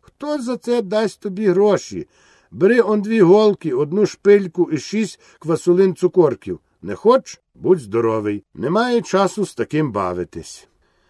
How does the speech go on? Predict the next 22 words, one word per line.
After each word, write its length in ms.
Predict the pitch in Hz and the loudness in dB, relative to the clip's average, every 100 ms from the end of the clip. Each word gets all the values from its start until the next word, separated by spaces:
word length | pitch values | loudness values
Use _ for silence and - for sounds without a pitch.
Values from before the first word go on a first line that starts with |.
| _ | _
Остання 640 | - 107 - 277 285 269 | -16 -14 -4 -2 -2 -4
Володькова 640 | 233 202 208 202 - 156 143 | 0 2 4 2 0 -2 -2
надія 720 | 139 123 180 233 220 202 196 | -2 -2 0 0 2 0 0
зникла 580 | 160 90 123 147 127 135 | -4 -6 -6 -6 -4 -6
остаточно. 1120 | 135 123 - 107 - 82 80 - 80 78 71 _ _ | -4 -8 -8 -12 -12 -14 -14 -16 -16 -16 -18 _ _
Назбирати 640 | 107 156 165 226 247 - 202 | -10 -8 -6 -4 -4 0 0
грошей 680 | 160 196 196 - 185 175 - | 2 0 -2 0 0 0 -6
на 160 | 143 131 | -10 -10
скрипку 540 | - 170 190 - 131 | -6 0 0 0 -6
даремно 480 | 113 135 196 190 180 | -4 -2 -2 -2 -2
й 80 | 117 | -2
думати. 600 | 113 110 107 - 98 90 _ _ _ _ | -2 -2 -6 -6 -8 -8 _ _ _ _
А 100 | - | -8
до 120 | 147 185 | -2 0
того 220 | 269 247 | 0 0
Максим 420 | 220 - 220 214 | -2 -2 -2 0
йому 200 | 190 175 | 0 -2
сказав, 480 | - 165 175 226 208 | -4 -6 -2 -2 -2
що 200 | - 165 | -4 -6
скрипка 520 | - 185 233 - 190 | -6 -8 -8 -4 -4
коштує 520 | - 190 180 - 175 | 2 0 0 2 2
найменше 720 | 147 127 151 185 190 - 175 | 2 -2 0 0 -2 -4 -4